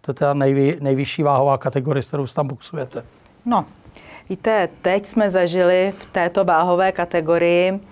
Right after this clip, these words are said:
Speaker 2: takovou podivnou věc, a sice, že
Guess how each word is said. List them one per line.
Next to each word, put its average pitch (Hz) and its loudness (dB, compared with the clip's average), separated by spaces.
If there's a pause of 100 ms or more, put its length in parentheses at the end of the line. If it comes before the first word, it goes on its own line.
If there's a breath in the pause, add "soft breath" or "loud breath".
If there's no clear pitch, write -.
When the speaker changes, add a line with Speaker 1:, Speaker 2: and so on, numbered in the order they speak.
(240 loud breath)
Speaker 2:
takovou 190 2
podivnou 196 2
věc, 170 2
a 156 0
sice, 175 0
že 175 0